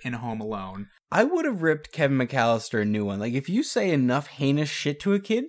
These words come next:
Speaker 2: they'll just break down and cry. Why didn't he do
Speaker 1: You
Speaker 2: that?
Speaker 1: think that would have, that would have been a, a good way to go, to go about it?
Speaker 2: Oh, yeah.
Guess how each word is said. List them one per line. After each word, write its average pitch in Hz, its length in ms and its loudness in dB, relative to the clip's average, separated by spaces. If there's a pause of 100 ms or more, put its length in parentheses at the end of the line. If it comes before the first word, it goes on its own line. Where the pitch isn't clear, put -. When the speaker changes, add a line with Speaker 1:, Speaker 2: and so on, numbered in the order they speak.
(120)
Speaker 2:
they'll 269 120 -2
just - 260 -10
break 175 220 -2
down 175 240 2
and 143 120 0
cry. 165 400 -4 (160)
Why 135 280 0
didn't 247 260 2
he 196 140 -4
do 165 100 0
Speaker 1:
You 202 100 6
Speaker 2:
that? 254 60 0
Speaker 1:
think 262 140 2
that 247 160 4
would 214 100 8
have, 208 140 2
that 190 160 4
would 208 100 6
have 185 120 4
been 202 140 4
a, 175 380 0
a 165 80 -4
good 160 200 -2
way 156 180 2
to 147 60 2
go, 131 160 -4
to 143 120 -6
go 123 240 -2
about 156 280 -2
it? 214 200 -2
Speaker 2:
Oh, 220 200 6
yeah. 196 240 2